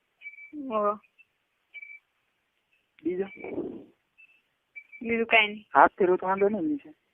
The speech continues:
Speaker 1: નહીં.
Speaker 2: પછી તમે કહેવો ને હવે.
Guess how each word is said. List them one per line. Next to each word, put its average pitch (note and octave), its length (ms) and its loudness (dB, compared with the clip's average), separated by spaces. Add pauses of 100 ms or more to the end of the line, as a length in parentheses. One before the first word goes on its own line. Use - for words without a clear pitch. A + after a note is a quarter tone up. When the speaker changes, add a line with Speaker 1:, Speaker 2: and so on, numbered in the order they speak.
(1300)
Speaker 1:
નહીં. G#3+ 340 -10 (2000)
Speaker 2:
પછી - 200 2
તમે F#3+ 260 -6
કહેવો G#3 260 -8
ને E3+ 80 -6
હવે. D3+ 220 0